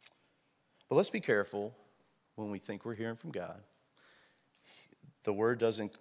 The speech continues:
encourage us to test the spirits. In First John four one says, "Beloveds, don't believe every spirit, but test the spirits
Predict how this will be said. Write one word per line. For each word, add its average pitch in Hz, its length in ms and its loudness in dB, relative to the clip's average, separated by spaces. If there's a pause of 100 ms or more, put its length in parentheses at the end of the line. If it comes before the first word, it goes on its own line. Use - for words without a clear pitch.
(160)
encourage 107 640 0
us 82 220 -2
to - 120 -10
test - 560 -2 (600)
the 90 80 -6
spirits. 80 500 -4
In 95 80 -8
First - 280 -4
John 92 220 -4
four 87 240 -6
one 80 320 -6 (640)
says, 101 520 4 (320)
"Beloveds, 113 500 6
don't 131 240 6
believe 117 420 2
every 104 400 0
spirit, 80 500 -4 (640)
but 101 200 -4
test 131 420 0
the 92 80 -6
spirits 78 600 -8